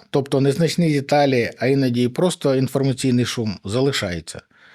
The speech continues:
Скажете, що я теж спрощую? Так, а як інакше? І, звичайно, спростити —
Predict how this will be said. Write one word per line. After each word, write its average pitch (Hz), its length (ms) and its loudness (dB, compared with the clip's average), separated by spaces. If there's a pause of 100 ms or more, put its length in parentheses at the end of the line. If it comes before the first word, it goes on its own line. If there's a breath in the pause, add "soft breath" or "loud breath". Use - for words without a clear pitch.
(200 soft breath)
Скажете, 180 1080 4
що 185 160 -2
я 190 80 2
теж 320 260 -2
спрощую? 98 640 -6 (460 soft breath)
Так, 165 360 -6 (200)
а 135 100 -2
як 139 200 0
інакше? 90 380 -8 (1000 soft breath)
І, 170 100 2
звичайно, 208 500 6
спростити — 202 840 0